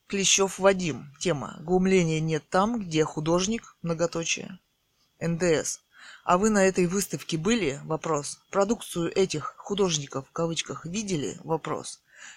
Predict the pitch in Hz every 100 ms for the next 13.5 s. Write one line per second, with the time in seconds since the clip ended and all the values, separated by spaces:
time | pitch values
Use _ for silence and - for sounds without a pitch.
0 | - 185 190 214 233 190 156 - 190 -
1 | 175 175 190 175 160 - 196 240 - 151
2 | - 82 - - - - 170 175 170 226
3 | 214 156 147 - _ - - - 196 202
4 | 214 185 180 175 - 190 170 160 - 170
5 | 156 180 180 139 165 170 156 - 156 147
6 | 156 151 165 196 214 220 165 151 156 156
7 | 170 165 104 143 _ _ _ _ _ _
8 | _ - - 180 175 170 170 165 127 -
9 | - - - - 190 190 175 160 165 165
10 | 160 214 226 233 175 156 160 165 190 -
11 | 165 156 147 170 160 147 - 156 156 202
12 | - 170 165 175 196 170 165 160 151 160
13 | - 185 147 135 -